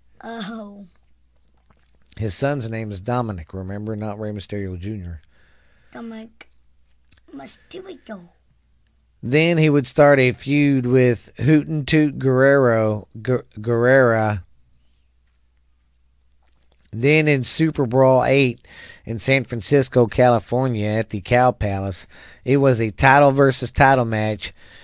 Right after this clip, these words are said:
Speaker 2: and Hoot and Toot Guerrera lost his match and was, uh, forced to take his mask off.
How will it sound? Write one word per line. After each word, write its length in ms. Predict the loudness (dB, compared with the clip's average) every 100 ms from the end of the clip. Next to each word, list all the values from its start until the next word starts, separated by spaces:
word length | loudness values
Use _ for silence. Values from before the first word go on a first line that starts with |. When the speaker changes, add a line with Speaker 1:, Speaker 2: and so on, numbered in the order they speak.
| -16 -4
Speaker 2:
and 200 | -2 2
Hoot 240 | 2 2
and 180 | -2 0
Toot 320 | 2 2 0
Guerrera 760 | 0 2 4 4 4 4 0 -4 -14 -20 -4
lost 440 | 4 6 6 2
his 180 | -4 -2
match 440 | 0 2 2 0
and 240 | -4 -4 -2
was, 280 | -2 -2 0
uh, 400 | 0 0 -2 -4 _ -20 _
forced 480 | _ 6 6 6 2
to 120 | -6 -2
take 280 | 0 0
his 180 | -2 -4
mask 400 | -4 -4 -4 -8
off. 420 | -12 -12 -16 -20